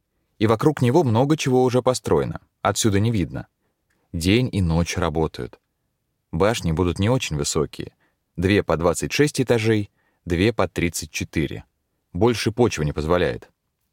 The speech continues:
Представляете, что будет, когда правительство наконец сюда переедет? Там президентский дворец, он на набережную глядит, перед ним парк.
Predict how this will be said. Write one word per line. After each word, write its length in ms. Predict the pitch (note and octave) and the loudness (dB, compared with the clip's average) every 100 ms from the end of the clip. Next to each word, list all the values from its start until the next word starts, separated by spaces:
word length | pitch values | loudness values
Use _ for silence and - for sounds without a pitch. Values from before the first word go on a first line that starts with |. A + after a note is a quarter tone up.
| _ _ _ _ - | _ _ _ _ -4
Представляете, 680 | G#2+ - A2 B2 E3+ - | -2 0 0 2 0 -2
что 180 | - F#2+ | -2 -2
будет, 340 | E2 A#2 B2 - | 0 0 0 -2
когда 300 | D2+ C#2+ D#2+ | -4 -2 -2
правительство 680 | D#2+ D#2+ G#2 - G2 - F2+ | 0 0 -2 -4 -6 -6 -4
наконец 480 | E2 C#2+ C#2 D2+ | -2 -4 -2 -4
сюда 340 | - - C#2 C#2 | -4 -4 -2 -2
переедет? 640 | D2+ D#2 D2+ D2 - - _ _ _ _ _ _ _ _ _ _ | -4 -4 -2 -4 -6 -16 _ _ _ _ _ _ _ _ _ _
Там 220 | A2+ C3 | -2 0
президентский 640 | C3 F2+ D#2 D2+ F#2 - | 0 -2 -2 0 -2 -2
дворец, 520 | C#2 C#2 C#2 F2+ - - _ _ _ - | -2 -2 0 -2 -4 -10 _ _ _ -2
он 160 | F#2 | 0
на 100 | F2 | 2
набережную 560 | E2 F2+ G2+ F#2 F2+ E2+ | 2 0 0 -2 -2 -2
глядит, 480 | D2+ E2+ E2+ D#2+ - _ _ _ _ | 0 -2 -2 -6 -10 _ _ _ _
перед 240 | F#2+ F#2 | 0 0
ним 160 | C#2+ D3+ | 2 0
парк. 420 | - D2 D#2 - | 2 -2 -2 -10